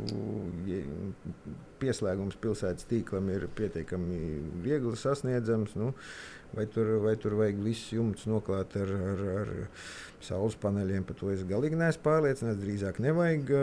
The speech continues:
bet, nu, tas, tā, tā, tā, tu, tā, ar to viss,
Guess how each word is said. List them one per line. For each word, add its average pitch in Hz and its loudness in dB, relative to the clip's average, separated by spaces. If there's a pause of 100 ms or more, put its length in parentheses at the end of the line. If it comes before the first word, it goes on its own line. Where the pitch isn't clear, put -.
(140)
bet, 110 2
nu, 113 -2
tas, - -6
tā, 117 0
tā, 110 -4
tā, 120 -4 (1000)
tu, - -8 (220)
tā, - -4
ar 127 0
to 196 2
viss, 175 -2